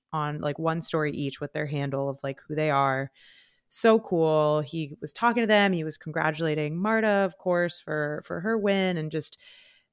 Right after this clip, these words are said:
just really took the time, um, which was awesome. So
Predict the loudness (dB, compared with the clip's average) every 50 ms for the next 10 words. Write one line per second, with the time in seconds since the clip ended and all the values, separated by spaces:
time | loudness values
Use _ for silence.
0 | _ -6 -6 -4 0 2 4 4 4 4 2 0 -4 -4 -4 -6 -6 -6 -2 -2
1 | -2 0 0 0 0 0 0 -2 -4 -10 -6 -2 -2 0 0 -2 -4 -6 -6 -8
2 | -10 -12 -14 _ -8 -8 -8 -8 -8 -10 -8 -8 -8 -6 -8 -10 -10 -8 -10 -10
3 | -12 _ _ _ -16 -10 -6 -4 -4 -4 -4